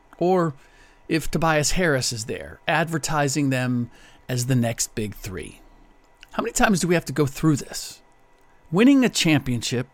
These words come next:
takes more than just star power, more than just impressive regular season stats, even more than a great inside-outside combination, which Embiid and Harden, Harden certainly would be. It takes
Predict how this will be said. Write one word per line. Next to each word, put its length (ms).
takes 320
more 420
than 180
just 260
star 340
power, 420
more 500
than 180
just 300
impressive 560
regular 300
season 340
stats, 600
even 300
more 220
than 120
a 60
great 360
inside-outside 1000
combination, 760
which 200
Embiid 480
and 100
Harden, 560
Harden 380
certainly 480
would 220
be. 320
It 140
takes 480